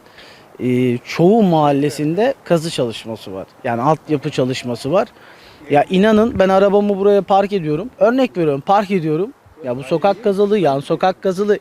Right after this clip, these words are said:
Ya yola çıkamıyorum ya. Yola çıkamıyorum yani. Her yer kapalı. Yani nasıl yola çıkacağımı inanın düşünüyorum yani. Ya oraya girdim kapalı, buraya girdim kapalı. Çok mağduriyetlik yaşadık ya.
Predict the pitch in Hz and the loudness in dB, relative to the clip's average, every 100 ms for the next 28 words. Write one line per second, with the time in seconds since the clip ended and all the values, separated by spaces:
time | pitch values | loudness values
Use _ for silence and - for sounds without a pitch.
0 | 127 160 160 143 170 220 220 - 165 143 | -2 -2 -2 -2 0 0 0 -6 -6 -6
1 | 120 117 123 156 240 180 - - - _ | -8 -10 -10 -12 -12 -18 -20 -20 -20 _
2 | - 135 185 180 220 240 - 226 208 190 | -10 0 2 2 0 -2 -4 0 0 0
3 | 156 143 131 123 120 156 185 180 170 165 | -4 -6 -8 -10 -6 -4 -2 -2 -4 -4
4 | 190 185 185 165 214 277 _ _ _ - | -4 -2 -2 -2 -4 -8 _ _ _ -12
5 | 131 160 170 - _ _ - 175 220 233 | -8 -6 -8 -12 _ _ -4 -2 -2 0
6 | 208 220 226 202 226 202 208 226 214 214 | 2 2 0 -4 -4 0 0 -2 -4 -4
7 | 226 202 165 - 202 208 175 139 123 117 | -6 -6 -8 -8 -4 -2 -2 -4 -8 -10
8 | 107 117 160 208 214 208 208 196 175 180 | -14 -14 -12 -8 -2 0 0 -2 -4 -8
9 | 185 160 175 175 190 190 190 185 180 160 | -8 -6 -4 -4 0 2 0 0 -2 -4
10 | 160 170 139 170 233 262 - - _ - | -6 -6 -4 -2 -2 -4 -18 -20 _ -2
11 | 254 247 233 220 226 226 - 208 180 151 | 0 2 2 2 0 0 -2 -6 -4 -2
12 | 131 113 - 104 | -6 -8 -8 -8